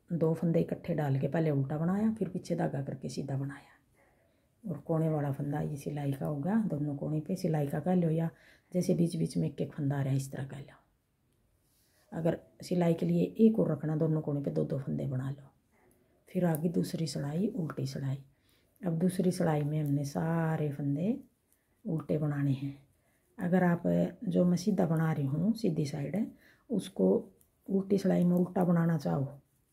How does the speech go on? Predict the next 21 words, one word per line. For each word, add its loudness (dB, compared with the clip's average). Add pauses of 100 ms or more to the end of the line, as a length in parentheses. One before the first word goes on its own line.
(160)
उल्टी 2
सड़ाई 2
में 2
उसको -2 (400)
सीधा 4
बनाना 0
चाहो, -6 (580)
इस -4
तरफ -2
सीधा 4
है -2
ये, 4
sorry, 2 (380)
इस -12
तरफ, -2 (1400)
इस -6
तरफ 0
उल्टा -2
बना 0
रहे 0
हैं। -4